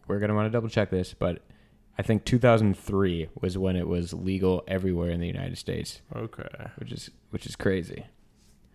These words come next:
Speaker 1: I think Texas was, like, the last place.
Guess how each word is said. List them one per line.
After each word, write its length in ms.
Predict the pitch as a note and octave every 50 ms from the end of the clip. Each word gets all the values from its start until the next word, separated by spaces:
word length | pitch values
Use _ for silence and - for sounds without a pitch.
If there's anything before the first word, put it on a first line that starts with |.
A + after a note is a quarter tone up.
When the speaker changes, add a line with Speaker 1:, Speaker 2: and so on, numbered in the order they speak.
| _ _ _ _ - - - _ _ _ _ _ _ _ -
Speaker 1:
I 140 | - G2 F#2+
think 180 | - G#2+ G2
Texas 400 | - - G2+ F#2 - - F2 -
was, 160 | - F2 E2 -
like, 140 | - -
the 100 | - -
last 280 | - - - - - -
place. 340 | - - E2+ - - -